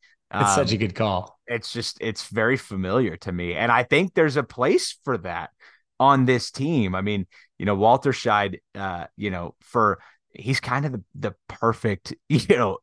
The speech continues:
Speaker 2: embodiment of, of what I'm talking about on this defensive side is, like, you know, they're not overly talented. And I'm not, not, I'm not saying Oklahoma State's not a talented defense. I think they have talent all over the field, but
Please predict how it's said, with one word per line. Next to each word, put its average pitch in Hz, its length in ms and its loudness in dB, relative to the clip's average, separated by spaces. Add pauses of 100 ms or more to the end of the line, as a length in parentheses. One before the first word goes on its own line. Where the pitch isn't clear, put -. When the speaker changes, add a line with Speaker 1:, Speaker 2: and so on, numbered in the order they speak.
Speaker 2:
embodiment 107 640 4
of, 92 320 -6
of 95 240 -8
what 104 180 2
I'm 95 140 0
talking 107 400 -2
about 92 260 -2
on 92 140 -4
this 92 160 -6
defensive 92 540 -6
side 120 340 2
is, 95 140 -4
like, 98 200 -2 (540)
you 98 80 0
know, 107 100 4
they're 110 200 4
not 117 320 4
overly 101 360 -2
talented. 101 520 -2
And 107 200 -2
I'm 131 140 2
not, 247 300 8
not, 127 360 4
I'm 143 120 4
not 190 180 4
saying 139 340 0
Oklahoma 113 280 -2
State's 101 200 -8
not 90 140 -6
a 87 60 -10
talented 98 420 -2
defense. 92 380 -6
I 123 140 0
think 110 200 -2
they 92 140 -4
have 92 180 -4
talent 104 320 2
all 104 80 0
over 98 160 -2
the 90 80 -8
field, 117 460 0
but 110 180 2